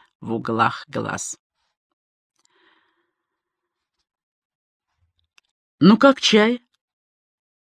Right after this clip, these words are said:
"Замечательный. Судя по нему, в Грузии до сих пор патриархальные нравы. Собран по всем правилам". "Да-да", он думал о чём-то другом. "Да, пожалуй.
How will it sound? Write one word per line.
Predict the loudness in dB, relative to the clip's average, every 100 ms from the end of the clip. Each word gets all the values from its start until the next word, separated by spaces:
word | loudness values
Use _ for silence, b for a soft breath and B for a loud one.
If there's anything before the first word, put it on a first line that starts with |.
| _ -8
"Замечательный. | 0 2 2 2 -2 -2 -4 -12 -12 -14 _
Судя | -4 0 2 2
по | 4
нему, | 4 6 4
в | 4
Грузии | 0 2 2 0 0 2 2
до | 0 0
сих | 0 -2 -4 0
пор | 0 2
патриархальные | -2 0 2 2 0 -2 0 2 2 2 2 -2 b
нравы. | -6 -4 -2 -2 -4 -10 -16
Собран | -14 -4 0 0 0 0 2
по | 0
всем | 0 -2 -2 -2
правилам". | -2 0 0 -2 -6 -8 -12 _ _ _ _ _ _ _ _ _ _ _ _ _ _ _ _ _
"Да-да", | -2 0 2 2 0 -6
он | -2 0
думал | 0 0 -2
о |
чём-то | -4 -6 -4 -6
другом. | -6 -4 -2
"Да, | 0 0
пожалуй. | 2 0 2 2 2 -2